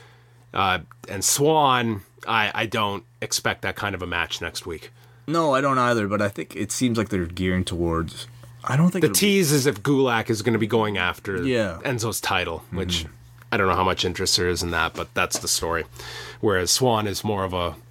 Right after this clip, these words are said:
Speaker 1: cold opponent for Enzo.
Speaker 2: Mm-hmm.
Speaker 1: Charlie interviewed Gulak inside the ring, asked if he's conflicted going for Enzo's title.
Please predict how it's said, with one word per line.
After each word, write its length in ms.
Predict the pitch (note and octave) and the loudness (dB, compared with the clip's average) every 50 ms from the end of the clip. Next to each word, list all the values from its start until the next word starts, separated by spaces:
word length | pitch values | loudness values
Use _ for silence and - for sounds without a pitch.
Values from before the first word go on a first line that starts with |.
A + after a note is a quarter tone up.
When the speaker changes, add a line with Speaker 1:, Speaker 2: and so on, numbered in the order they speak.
| - | -8
Speaker 1:
cold 280 | - - A#2 G#2 G2 F2 | 0 2 4 4 4 2
opponent 400 | E2+ - - F2 E2 E2 E2 - | 0 -2 -2 -2 -2 -2 -4 -4
for 120 | - E2 | -2 0
Enzo. 340 | E2+ E2 F2 F#2+ F#2+ F2+ E2 | 2 2 2 2 2 2 0
Speaker 2:
Mm-hmm. 280 | E2 - - - - - - - - - - - - - - - - - - - - | -2 -6 -12 -14 -14 -14 -12 -14 -14 -14 -16 -18 -18 -20 -20 -20 -20 -20 -20 -8 -4
Speaker 1:
Charlie 360 | - F3+ E3+ E3+ D#3+ D#3 D3+ | 0 2 2 4 4 4 4
interviewed 340 | D#3 D#3 D#3+ C#3 D3 D3 C3 | 4 4 4 2 2 0 2
Gulak 400 | A2+ C#3+ D3+ D3+ D3+ D3+ D3+ D3+ | 2 2 2 4 4 2 2 2
inside 340 | C#3+ B2+ G#2+ - D3+ C#3+ C3+ | 2 0 2 2 2 2 2
the 60 | A2+ C3 | 2 2
ring, 360 | B2+ B2+ B2+ B2+ B2 A#2+ A2+ - - | 4 4 4 4 2 0 -2 -6 -4
asked 280 | - B2 C#3 C#3+ - - | -2 0 0 0 0 -2
if 60 | B2+ | -2
he's 160 | A2 B2+ A#2+ - | 0 0 0 0
conflicted 580 | - A#2+ A2 - - E3+ F3+ F3 - F3 C#3+ | 0 -2 -4 0 0 0 0 2 0 -2 0
going 220 | B2+ D#3 D#3+ D#3 C#3 | 2 2 2 2 2
for 120 | - C#3+ | 2 2
Enzo's 340 | D3+ D3+ C#3+ C3+ D3 C3 - | 2 4 4 4 2 2 2
title. 440 | - C#3 C3+ C3+ B2+ C3 C3 A2+ | 2 4 4 6 6 4 4 2